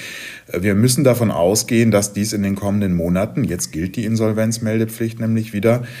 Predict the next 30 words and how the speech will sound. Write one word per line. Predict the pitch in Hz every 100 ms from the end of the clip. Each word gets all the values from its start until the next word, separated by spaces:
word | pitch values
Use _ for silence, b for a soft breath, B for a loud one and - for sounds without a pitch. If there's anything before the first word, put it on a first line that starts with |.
| B B
dass | 110 104
dies | - 113 113
in |
den | 110
kommenden | 110 113 110 104
Monaten | 101 101 90 90
nachgeholt | 85 87 - 107 101 104 107
wird | 107 113
und | 107 101
hier | 104
die | 98
Zahlen | 92 - 92 90
deutlich | 95 127 123 80
steigen. | - 69 67 87 123 B B B B -
Äh, | 95
ob | 104 117
es | 110 -
dann | 104 104
zu | - -
einer | 92 92 87
größeren | 87 92 110 175 - 107 87
Insolvenzwelle | 78 85 85 80 82 82 92 78 80
führt | - - 82 78
als | 78 - - - -
der | 82 82
reine | 85 87
Nachholeffekt, | 87 107 - 107 78 - 92 85 - -
den | 90
wir | 87 80
erwarten, | - 85 80 82 90 101